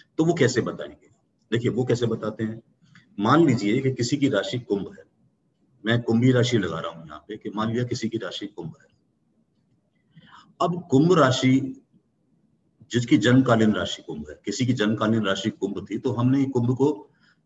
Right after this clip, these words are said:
ये लगन बना लिया। आज गोचर आज का है, इसको लगन बना लेते हैं कुंभ राशि को, कुंभ राशि को लगन बना के रखा हुआ है। तो ये मान लीजिए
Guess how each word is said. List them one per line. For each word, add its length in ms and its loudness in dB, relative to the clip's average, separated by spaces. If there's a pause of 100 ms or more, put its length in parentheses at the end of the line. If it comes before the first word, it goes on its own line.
ये 100 2
लगन 320 4
बना 200 -2
लिया। 240 -10 (180)
आज 160 0 (100)
गोचर 400 2
आज 200 2
का 100 0
है, 340 -2 (260)
इसको 220 0
लगन 280 4
बना 240 -6
लेते 240 -18
हैं 180 -20
कुंभ 220 -8
राशि 240 -14
को, 100 -16
कुंभ 280 -2
राशि 240 0
को 100 -2
लगन 240 0
बना 140 -4
के 100 -8
रखा 260 -12
हुआ 200 -14
है। 60 -20 (100)
तो 60 -4
ये 80 -2
मान 220 4
लीजिए 280 0